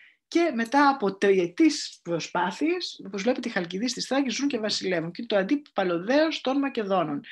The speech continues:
Σύμμαχοι όταν τους χρειάζονται, αντίπαλοι όταν δεν τους χρειάζονται. Οι Λακεδαιμόνοι θα βάλουν εκεί πέρα, θα αναγκάσουν, θα βάλουν ένα χαλινάρι στην Όλυνθο, θα κατοχυρώσουν το θρόνο και τον βασιλέα των Μακεδόνων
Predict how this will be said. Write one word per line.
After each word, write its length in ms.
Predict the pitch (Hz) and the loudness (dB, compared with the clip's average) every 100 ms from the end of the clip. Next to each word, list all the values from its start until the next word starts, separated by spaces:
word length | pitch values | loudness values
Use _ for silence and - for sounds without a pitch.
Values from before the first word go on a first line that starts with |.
| - | -16
Σύμμαχοι 680 | - - - 302 226 190 190 | -4 0 4 4 4 2 0
όταν 280 | 180 180 156 | -2 -2 -8
τους 140 | - | -8
χρειάζονται, 680 | - 214 269 311 294 320 320 - - - | -4 2 4 4 2 -2 -4 -6 -20 -8
αντίπαλοι 540 | 196 190 285 294 294 | -4 2 4 6 4
όταν 140 | 277 233 | 4 0
δεν 100 | 202 | -4
τους 140 | 185 | -6
χρειάζονται. 600 | - - - - - - - | -6 -6 -6 -8 -12 -14 -6
Οι 120 | 240 | -2
Λακεδαιμόνοι 640 | 226 208 196 233 311 320 | 0 -2 -2 -2 -2 -2
θα 160 | 302 226 | -4 2
βάλουν 380 | 262 220 165 | 2 2 -2
εκεί 200 | 156 - | -8 -10
πέρα, 200 | - 196 | -4 -2
θα 240 | 170 165 - - _ | -2 -6 -10 -20 _
αναγκάσουν, 560 | - 185 180 220 262 180 | -6 -4 -2 0 -2 -2
θα 100 | 180 | -4
βάλουν 200 | 208 226 | 0 2
ένα 140 | 240 | 0
χαλινάρι 760 | 208 196 180 190 220 202 170 143 _ - - - | 0 -2 0 0 2 2 2 -2 _ -18 -16 -14
στην 280 | - - 170 | -8 -4 0
Όλυνθο, 720 | 170 185 226 262 330 359 - _ | 2 2 0 0 0 -2 -6 _
θα 140 | - 254 | -2 0
κατοχυρώσουν 920 | 247 220 202 208 233 311 285 185 170 | 0 -2 -4 0 4 4 4 -2 -6
το 120 | 175 | -6
θρόνο 520 | 170 190 190 165 147 - - - | -2 2 2 0 -4 -10 -20 -10
και 120 | 208 | -6
τον 180 | 190 165 | -4 -4
βασιλέα 540 | 165 - 165 175 143 | -2 -2 -2 0 -2
των 180 | 160 151 | -4 -8
Μακεδόνων 600 | 147 220 233 311 330 | -6 -4 0 0 0